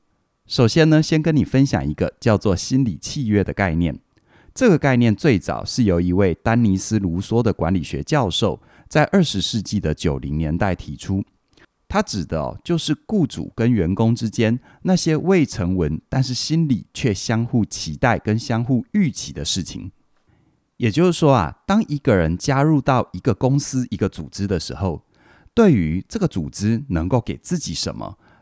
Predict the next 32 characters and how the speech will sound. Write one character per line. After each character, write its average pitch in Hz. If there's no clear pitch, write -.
自 220
己 -
需 -
要 123
付 196
出 110
什 98
么， 58
是 -
有 87
一 80
个 82
心 135
理 92
预 110
期 -
的。 -
人 85
哦， 87
会 151
基 156
于 85
这 -
些 123
预 147
期 73
进 131
行 78
一 -
些 92
计 -
算， 98